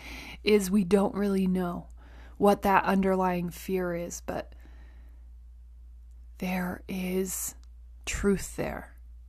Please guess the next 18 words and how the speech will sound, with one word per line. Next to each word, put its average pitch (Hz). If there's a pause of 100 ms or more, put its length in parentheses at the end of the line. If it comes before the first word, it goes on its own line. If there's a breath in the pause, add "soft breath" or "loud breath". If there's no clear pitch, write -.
And 185
I 190
think 196
we 202
need 196
to 190
give 185
people 185
space - (340 loud breath)
and 196 (260 soft breath)
grant 202
people 196
grace. -
These 208
are 226
uncharted 202 (420 soft breath)
waters, 180 (2750 loud breath)
right? -